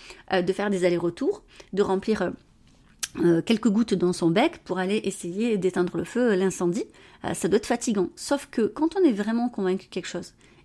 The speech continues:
et qu'on est totalement aligné, en fait, la fatigue générée est très très moindre par rapport à l'énergie que cela nous donne. Et je suis sûre que vous avez des exemples comme ça dans votre vie de tous les jours, où vous êtes tellement bien aligné avec ce que vous avez besoin de faire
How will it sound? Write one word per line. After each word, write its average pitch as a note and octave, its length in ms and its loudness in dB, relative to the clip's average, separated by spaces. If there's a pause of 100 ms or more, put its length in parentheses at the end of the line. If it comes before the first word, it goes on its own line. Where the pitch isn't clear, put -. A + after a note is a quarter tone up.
et A3 120 2
qu'on C4 160 0
est C#4+ 140 4
totalement A3+ 440 0
aligné, E3+ 380 0 (680)
en G3+ 80 0
fait, C#4+ 460 -4
la F#3 160 0
fatigue C4 440 0
générée G3 520 0 (760)
est A#3 280 2
très - 200 2
très D#4 200 0
moindre A3+ 380 2
par G#3 140 -4
rapport G#3 260 -2
à G3 100 2
l'énergie B3+ 720 4 (460)
que D4+ 280 0
cela F#3 300 0
nous G3 100 2
donne. E3+ 320 -2 (460)
Et G#3+ 80 6
je A#3 80 0
suis A#3+ 160 -4
sûre F4+ 200 0
que C4+ 80 -2
vous A3+ 100 0
avez G3 100 2
des F#3+ 180 4
exemples C4 260 2
comme - 140 -4
ça C4+ 140 -4
dans A3 100 -2
votre F3 140 -4
vie G#3+ 80 -8
de G#3+ 60 -12
tous - 100 -8
les F#3+ 100 0
jours, F3+ 260 -8 (400)
où D#4 200 4
vous B3 160 0
êtes F#3+ 120 -6
tellement F4+ 300 6
bien C#4+ 220 4
aligné A3+ 500 2
avec - 180 -8
ce - 100 -14
que - 120 -8
vous F3 140 -6
avez E3 160 -2
besoin C4 360 -2
de G3+ 60 -4
faire G#3 300 -6